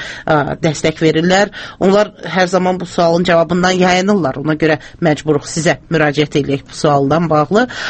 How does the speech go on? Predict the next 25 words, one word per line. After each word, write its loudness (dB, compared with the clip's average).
Amma, 2
ə, 2
bax, -2
bu 2
gün 4
Yeni 2
Azərbaycan -2
qəzetində, 0
ə, -4
belə 2
bir, -4
ə, -4
ifadə 0
var. -4
Radikal 0
müxalifətin -2
xarici -2
dairələrdən 0
pul 2
alaraq -2
xalqının, 2
dövlətinin 0
maraqlarına 2
qarşı -2
çıxması, 0